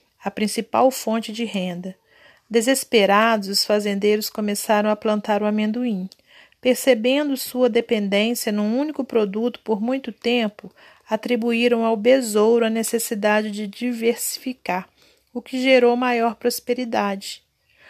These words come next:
O bicudo do algodoeiro, nesse caso, representa as coisas que entram em nossa vida e destroem nossas duras realizações. Surge a devastação, assustadora,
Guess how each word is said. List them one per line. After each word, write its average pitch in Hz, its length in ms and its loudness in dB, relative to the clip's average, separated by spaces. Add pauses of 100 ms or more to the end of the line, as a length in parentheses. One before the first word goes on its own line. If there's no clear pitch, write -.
(220)
O - 40 -12
bicudo 294 520 0
do 285 100 4
algodoeiro, 220 840 2
nesse 202 320 -4
caso, 226 520 -2
representa 233 640 0
as - 160 -4
coisas 208 600 -2
que - 160 -10
entram 220 380 -2
em 220 60 -2
nossa 220 340 -4
vida 208 580 -6 (360)
e - 40 -8
destroem 226 600 2
nossas 220 420 -4
duras 269 460 -4
realizações. 220 1300 -4 (400)
Surge 262 420 2
a - 20 8
devastação, 208 1120 0
assustadora, 180 1120 -4